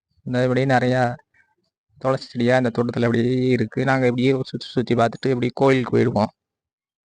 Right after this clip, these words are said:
இப்ப பாருங்க, இதெல்லாம் எப்படி அழகழகா பச்சை இலை. இது வந்து இந்த காயம் பட்டா, இது பட்டா, இது மாதிரி அழகா இதை போட்டுக்கலாம். இது மாதிரி சாதாரணமா கையில தேய்ச்சிக்கிட்டாலே இந்த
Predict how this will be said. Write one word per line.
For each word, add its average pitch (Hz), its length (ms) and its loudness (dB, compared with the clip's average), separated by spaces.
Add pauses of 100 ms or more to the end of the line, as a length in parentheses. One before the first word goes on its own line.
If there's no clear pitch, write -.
(1400)
இப்ப 165 220 -4
பாருங்க, 151 380 0
இதெல்லாம் 156 280 2
எப்படி 139 240 2
அழகழகா 131 600 0 (1600)
பச்சை 160 380 0
இலை. 131 300 2
இது 139 160 0
வந்து 151 540 0 (1000)
இந்த 127 180 -6
காயம் 143 340 4
பட்டா, 120 520 2
இது 120 140 0
பட்டா, 120 320 0
இது 120 120 2
மாதிரி 127 400 2 (500)
அழகா 139 520 2
இதை 117 120 2
போட்டுக்கலாம். 127 640 0
இது 123 100 0
மாதிரி 131 240 0
சாதாரணமா 151 420 4
கையில 147 280 4
தேய்ச்சிக்கிட்டாலே 139 580 -2
இந்த 127 500 0